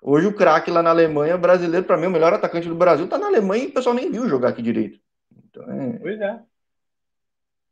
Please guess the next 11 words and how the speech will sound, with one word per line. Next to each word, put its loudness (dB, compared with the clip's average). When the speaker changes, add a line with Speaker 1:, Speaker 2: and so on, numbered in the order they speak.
Speaker 2:
Com -14
certeza. -4
Speaker 1:
E 0
é 4
relativamente 4
comum 2
isso -4
hoje -4
em -2
Speaker 2:
É -2
Speaker 1:
dia, 0